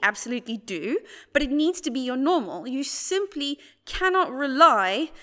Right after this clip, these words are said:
on it to be exceptional enough that you get unsolicited testimonials,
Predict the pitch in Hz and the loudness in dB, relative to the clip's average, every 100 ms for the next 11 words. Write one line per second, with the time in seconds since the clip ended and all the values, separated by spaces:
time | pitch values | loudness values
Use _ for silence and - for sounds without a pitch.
0 | - - 285 302 - 254 294 294 - - | -6 -2 -2 -2 -8 -4 -4 -4 -8 -2
1 | 349 349 - 294 269 311 330 208 311 - | -2 -2 -4 0 2 4 4 4 0 -8
2 | - 277 262 285 294 - 285 285 - 247 | -2 -2 0 -2 -2 0 2 2 -2 -4
3 | 247 - 233 - 254 - 269 302 208 - | -4 -8 -14 -4 -4 0 0 2 0 -8
4 | - - | -14 -14